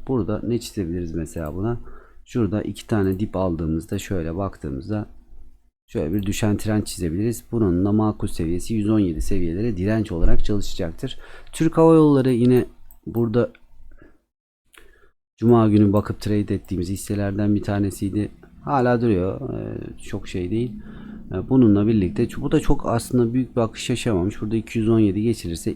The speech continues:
ilk etap direnci iki yüz yirmi altı seviyesi olacaktır. Hala negatifliğini koruyor. Türk Traktör daha elli günlük hareketli ortalama altında. Yani sekiz yüz on üç,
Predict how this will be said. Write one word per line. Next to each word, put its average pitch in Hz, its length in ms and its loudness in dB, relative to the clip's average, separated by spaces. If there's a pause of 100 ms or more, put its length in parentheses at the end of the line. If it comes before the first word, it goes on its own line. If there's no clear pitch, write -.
ilk 123 260 -2
etap 90 280 -4 (200)
direnci 101 360 2
iki - 200 0
yüz 101 140 0
yirmi 101 200 2
altı 98 200 0
seviyesi 85 420 6
olacaktır. 92 500 0
Hala 104 360 0
negatifliğini 98 600 -2
koruyor. 104 440 0 (640)
Türk 135 200 -4
Traktör 139 500 4
daha 117 200 6
elli 113 320 4
günlük 101 260 4
hareketli 98 460 0
ortalama 95 560 2
altında. 76 380 -4
Yani 85 400 -4 (1500)
sekiz 127 400 0
yüz 127 80 0
on 139 120 8
üç, - 380 2